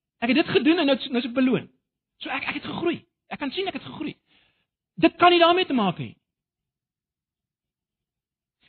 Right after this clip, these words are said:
As ons moet toeneem in genade, in hierdie ruimte of tydperk bedeling van genade nie. Met ander woorde,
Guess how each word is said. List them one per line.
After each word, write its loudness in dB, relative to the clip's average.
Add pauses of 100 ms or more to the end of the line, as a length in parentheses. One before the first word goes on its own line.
As 0
ons 2
moet 4
toeneem 2
in 4
genade, -2 (340)
in -2
hierdie -2 (1120)
ruimte 2
of -4 (120)
tydperk -2
bedeling -2
van -10
genade -2
nie. -6
Met -6
ander 0
woorde, 4